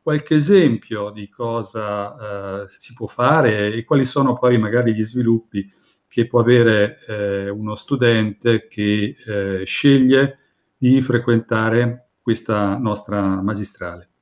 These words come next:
Ora, siccome vorrei farvi vedere un po' di cose, vorrei essere anche abbastanza conciso e partire subito con il, una presentazione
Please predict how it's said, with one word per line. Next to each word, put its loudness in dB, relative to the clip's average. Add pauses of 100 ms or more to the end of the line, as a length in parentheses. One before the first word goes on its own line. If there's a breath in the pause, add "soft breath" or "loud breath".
(380 soft breath)
Ora, 4
siccome 6
vorrei 4
farvi 2
vedere 4
un -2
po' 4
di 0
cose, -2
vorrei 0
essere 0
anche -4
abbastanza -4
conciso 2 (240 loud breath)
e 2
partire 4
subito -2
con 0
il, -2
una -2
presentazione 2